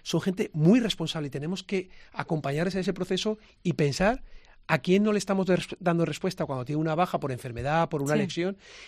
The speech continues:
Speaker 1: y cuál es el sistema. Y este gobierno, como eso es gestión, con las mutuas, con la sanidad pública, es decir, es un trabajo conjunto entre colaboración público-privada.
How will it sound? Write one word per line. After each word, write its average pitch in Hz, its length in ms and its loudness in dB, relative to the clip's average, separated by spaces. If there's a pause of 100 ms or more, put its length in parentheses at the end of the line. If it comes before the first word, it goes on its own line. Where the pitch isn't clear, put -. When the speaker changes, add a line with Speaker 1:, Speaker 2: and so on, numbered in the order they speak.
(300)
Speaker 1:
y 175 80 -2
cuál 185 180 4
es 180 60 0
el 190 80 2
sistema. 156 460 0
Y 151 120 -6
este 143 160 -4
gobierno, 185 420 -2
como 151 260 -6
eso 202 100 -2
es 185 60 -4
gestión, 190 440 0 (220)
con 156 140 2
las 151 160 0
mutuas, 151 360 0
con 160 140 -2
la 147 60 -2
sanidad 147 360 -2
pública, 160 260 -2
es 151 60 -4
decir, 151 140 -6 (180)
es - 140 -4
un 190 80 4
trabajo 185 340 2
conjunto 180 440 2
entre 147 280 -4
colaboración 151 500 -2
público-privada. 175 680 0